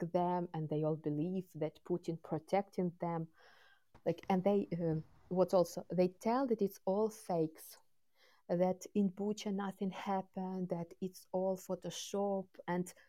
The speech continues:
everything what happening in Ukraine, that it just, um,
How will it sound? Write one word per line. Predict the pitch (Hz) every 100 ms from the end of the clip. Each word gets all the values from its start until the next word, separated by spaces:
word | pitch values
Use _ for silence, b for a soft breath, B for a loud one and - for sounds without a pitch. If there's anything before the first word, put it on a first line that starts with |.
| b -
everything | 254 226 226 214
what | 202 190
happening | - 196 - 175 170
in | 170
Ukraine, | - - 240 262 214
that | 185 185
it |
just, | 175 180 - - _ _ _ _ _ -
um, | 180 170 160